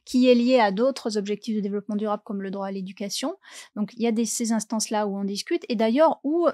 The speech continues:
se rencontrent à la fois, euh, les poli-, les enjeux de politique de développement, la recherche universitaire et le monde militant. Donc ce sont vraiment des instances de dialogue entre différents savoirs féministes, euh,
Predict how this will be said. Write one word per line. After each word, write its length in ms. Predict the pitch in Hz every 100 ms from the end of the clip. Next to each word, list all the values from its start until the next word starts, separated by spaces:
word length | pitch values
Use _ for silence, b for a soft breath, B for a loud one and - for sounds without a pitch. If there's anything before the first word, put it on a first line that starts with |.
| -
se 240 | - -
rencontrent 720 | 233 233 233 269 302 370 - - -
à 140 | 254
la 140 | 277
fois, 640 | 262 - 254 247 254 247 - 220
euh, 540 | 208 202 196 190 190
les 640 | 190 196 190 190 196 214 190
poli-, 340 | - 196 185 _
les 340 | 220 185 180 190
enjeux 180 | 202 202
de 60 |
politique 340 | - 220 - 196
de 80 |
développement, 540 | 196 202 190 196 254 311
la 180 | 269 262
recherche 380 | 254 277 254
universitaire 680 | 233 220 202 202 - - 269 320
et 60 | 247
le 100 | 220
monde 220 | 233 269
militant. 420 | 247 233 220 196
Donc 160 | 185 190
ce 60 | -
sont 100 | 220
vraiment 220 | 226 254
des 140 | 226
instances 340 | 214 - 247 214
de 80 |
dialogue 340 | 202 196 240 294 b b b
entre 240 | 220 -
différents 460 | 214 220 - 254 247
savoirs 420 | - 226 226 240
féministes, 640 | - 220 214 240 330 - - _ _ _ _ _ -
euh, 520 | 190 196 190 190 190